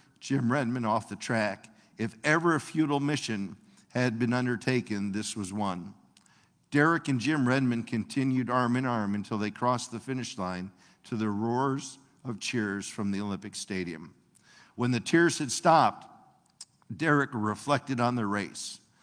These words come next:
"I got knocked out because I finished eighth," Derek said,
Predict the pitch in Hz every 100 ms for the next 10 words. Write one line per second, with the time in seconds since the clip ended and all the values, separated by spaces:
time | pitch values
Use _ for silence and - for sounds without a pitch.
0 | - - 117 117 139 151 165 175 160 151
1 | 156 165 165 110 110 104 131 113 - 143
2 | 127 - 135 135 98 - - - _ _
3 | _ - 113 104 - 104 95 76